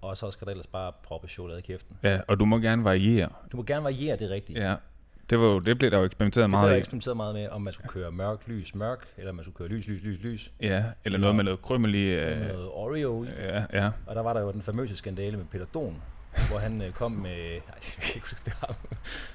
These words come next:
Speaker 1: hvor, øh, hvor han kom med de her Oreos, og så, øh, påstod, at han skulle bare spise, øh, fem af dem her, så var han på kiloet. Men det viste sig jo, at der
Speaker 2: Det er
Speaker 1: var
Speaker 2: rigtigt.
Speaker 1: hundrede femogfirs gram i
Speaker 2: Det er rigtigt.
Speaker 1: to hundrede gram.
Speaker 2: Det var snydepladerne.
Speaker 1: Det var snydepladerne.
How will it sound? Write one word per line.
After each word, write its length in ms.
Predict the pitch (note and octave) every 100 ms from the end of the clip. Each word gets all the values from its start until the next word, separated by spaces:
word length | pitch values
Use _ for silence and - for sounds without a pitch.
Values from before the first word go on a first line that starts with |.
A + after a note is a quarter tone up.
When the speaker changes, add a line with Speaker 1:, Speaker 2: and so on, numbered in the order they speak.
| - -
Speaker 1:
hvor, 240 | A2+ F#2+
øh, 140 | G2 G2+
hvor 80 |
han 200 | F#2 A2+
kom 180 | B2+ D#3
med 100 | A#2
de 80 | A2+
her 80 | A2+
Oreos, 600 | A2+ D3+ A2 F#2+ - - -
og 100 | G#2
så, 280 | A#2+ A2 G2+
øh, 240 | F2+ F2+ D#2 - - -
påstod, 400 | - A2+ - F#2+
at 80 | G2+
han 140 | G2+
skulle 100 | G#2 G2
bare 120 | G2+
spise, 340 | A2 G#2 -
øh, 220 | E2 E2 D#2+ D#2+ -
fem 180 | - G2
af 60 | E2+
dem 120 | B2
her, 140 | B2+ D#2+
så 120 | - A2+
var 100 | G2+
han 120 | G#2
på 80 | F#2
kiloet. 360 | A#2+ A#2+ F#2+ - - - - -
Men 160 | A2 G#2
det 100 | A2
viste 160 | C3
sig 80 | C3
jo, 60 | G#2+
at 60 |
der 60 | G#2
Speaker 2:
Det 40 |
er 40 | G2+
Speaker 1:
var 20 |
Speaker 2:
rigtigt. 140 | G#2+ A#2
Speaker 1:
hundrede 140 | G#2+
femogfirs 400 | B2+ G2 A2+ F#2+
gram 240 | - A2
i 40 | G2+
Speaker 2:
Det 100 | G2
er 60 |
rigtigt. 140 | F#2 F#2
Speaker 1:
to 60 | G2+
hundrede 200 | F#2+ F2+
gram. 200 | F#2 F2+
Speaker 2:
Det 60 |
var 60 | G2+
snydepladerne. 520 | - A2+ G#2+ G2+ F#2+
Speaker 1:
Det 60 | G2
var 60 |
snydepladerne. 440 | G#2 A2 G2 F2+